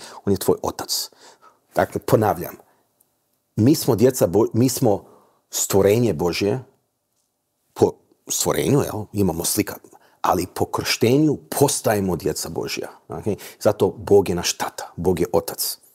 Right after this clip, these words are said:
Ok? I, i Isus Krist, am, Isus Krist je nama to objavio. Ok? U Starom Zavjetu to nije potpuno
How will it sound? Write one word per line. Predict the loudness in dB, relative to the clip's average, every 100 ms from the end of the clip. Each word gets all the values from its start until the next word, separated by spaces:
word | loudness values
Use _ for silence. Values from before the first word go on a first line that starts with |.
| -20 -20 -20 _
Ok? | -4 0
I, | 0 2 2 2 0 -12 -20 -20 -6
i | -2 2
Isus | 2 2 2
Krist, | 4 4 2 -8 -12 _ _ _ _ _ _ _ _ -8
am, | 0 4 4 2 -2 -6 -20 -20 _ _
Isus | 0 2 0
Krist | 2 4
je | 2
nama | 2 0
to | 0
objavio. | 0 -2 -4 -8 -14 -18 _ _ _
Ok? | -2 -2 -2 -6
U | -4
Starom | 0 2 4 4
Zavjetu | 4 4 2 2 0 0 -14 -20 _ _ 0
to | 2
nije | 4 4 4
potpuno | 0 2 2 2 0 0